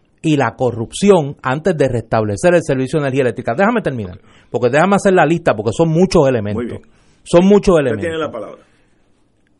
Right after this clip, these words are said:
Speaker 1: La prioridad del gobierno no fue poner sobre sus pies el sistema educativo. Fue que Julia Keller repartiera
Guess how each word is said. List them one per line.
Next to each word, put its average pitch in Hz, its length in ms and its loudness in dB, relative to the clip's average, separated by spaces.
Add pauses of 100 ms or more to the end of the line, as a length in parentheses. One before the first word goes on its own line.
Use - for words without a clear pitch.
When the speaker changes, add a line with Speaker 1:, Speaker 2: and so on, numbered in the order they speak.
(420)
Speaker 1:
La 170 260 6
prioridad 175 440 8
del 247 140 4
gobierno 226 540 2
no 170 180 -2
fue 214 200 0
poner 214 500 2 (260)
sobre 180 340 2
sus 185 160 -2
pies 220 160 4
el 185 80 2
sistema 147 400 -4
educativo. 117 640 -8 (1080)
Fue 220 420 0
que 156 140 -4
Julia 208 340 0
Keller 196 380 0
repartiera 143 920 -2